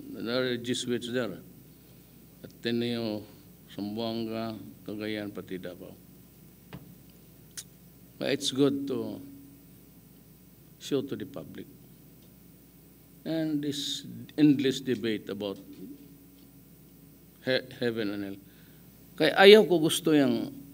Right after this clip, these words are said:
sa Katoliko, eh. You know,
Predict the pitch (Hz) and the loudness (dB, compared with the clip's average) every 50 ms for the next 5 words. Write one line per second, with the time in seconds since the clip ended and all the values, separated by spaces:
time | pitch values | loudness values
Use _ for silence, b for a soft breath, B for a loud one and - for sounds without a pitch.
0 | - - - - - - 131 - - 127 117 113 107 92 104 95 90 87 - - | -18 -10 -10 -8 -4 -2 -2 0 0 0 0 0 0 -2 -4 -6 -6 -6 -10 -12
1 | - - - - - - - - - - - - - - - - - - - - | -14 -16 -16 -20 -20 -20 -20 -20 -20 -20 -20 -20 -20 -20 -20 -20 -20 -20 -20 -20
2 | - - - - - - - - - 208 208 202 196 190 151 - - | -20 -20 -20 -20 -20 -20 -12 -4 2 6 8 10 10 10 8 6 2